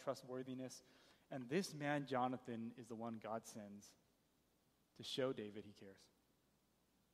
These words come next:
In David's loneliness, in his wilderness,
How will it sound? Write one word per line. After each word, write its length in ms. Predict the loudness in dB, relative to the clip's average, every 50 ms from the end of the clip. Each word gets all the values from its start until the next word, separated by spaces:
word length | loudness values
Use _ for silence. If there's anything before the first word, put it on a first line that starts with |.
| _ _ -2
In 240 | 2 2 2 2 0 -2 0
David's 400 | 2 2 2 2 2 0 -2 -6 -16 -8 -4
loneliness, 760 | -2 0 2 2 2 2 0 0 2 0 0 0 -2 -8 -14 -16 -20 -20 -20 _ _ _ _ _ -8
in 100 | -4 0
his 220 | 0 0 0 -2 -8 -16 -20 -20 -20 -8 4
wilderness, 720 | 6 8 8 8 8 8 6 8 8 6 6 6 2 -4